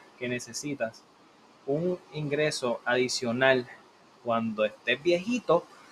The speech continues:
pues la anualidad te puede ayudar a que tengas, pues, ese ingreso adicional de por vida. Adicional, otra razón por la cual, eh, una anualidad puede ser una gran alternativa es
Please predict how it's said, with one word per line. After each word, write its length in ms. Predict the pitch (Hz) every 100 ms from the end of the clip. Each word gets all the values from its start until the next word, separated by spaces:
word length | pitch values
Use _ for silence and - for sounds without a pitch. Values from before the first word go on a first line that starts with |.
| - -
pues 140 | 123
la 80 | 120
anualidad 420 | 120 113 110 139
te 120 | -
puede 180 | - 120
ayudar 480 | 127 139 131 113 110 -
a 80 | 117
que 160 | 113
tengas, 540 | 131 151 131 120 - - - _ - _ _ _
pues, 140 | - 104
ese 180 | 104
ingreso 340 | 131 127 135 147
adicional 640 | 123 120 113 127 135 117 - - - _ _ _ _ _ _ _ - _ _
de 100 | 123
por 140 | - 104
vida. 320 | 127 117 - - _ _ _ - -
Adicional, 720 | 113 117 - 117 170 151 185 - 113
otra 240 | 113 123
razón 340 | 139 135 135
por 140 | 139 139
la 140 | 147
cual, 280 | 135 117 139 156 -
eh, 120 | - - -
una 100 | 110
anualidad 400 | 117 120 123 123
puede 240 | 123 120 120
ser 300 | 123 123 123 - - - - -
una 200 | 120 123
gran 240 | 117 120
alternativa 800 | 127 - 131 127 131 147 120 110 -
es 140 | 147